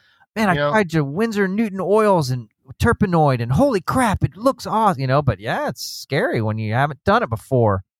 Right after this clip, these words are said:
Speaker 1: and boom, try it.
Speaker 2: Two things for me is I'm a pre-shader,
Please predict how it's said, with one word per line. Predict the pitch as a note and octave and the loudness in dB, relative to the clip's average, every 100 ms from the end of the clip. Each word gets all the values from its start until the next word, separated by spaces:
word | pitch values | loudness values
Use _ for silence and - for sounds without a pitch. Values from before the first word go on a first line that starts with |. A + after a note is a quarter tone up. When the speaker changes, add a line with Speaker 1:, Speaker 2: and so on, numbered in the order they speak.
| _ _ | _ _
Speaker 1:
and | - G2+ G2 F#2 _ _ | -10 -8 -8 -12 _ _
boom, | E3 G3 E3+ | 2 2 2
try | A#2 D3 D3+ G#2+ | 0 2 2 0
it. | F2 _ _ _ _ _ _ _ _ | -6 _ _ _ _ _ _ _ _
Speaker 2:
Two | F#3+ | -4
things | F#3 D#3+ C3 | 0 0 0
for | - | -2
me | A#2 A#2 A2 A2 | -2 0 -2 -2
is | A2+ A2 | -2 -2
I'm | G#2 D3 | 0 0
a | C#3 | 0
pre-shader, | - A#2+ - G#2+ G#2 G#2 | -2 -4 -2 -6 -4 -6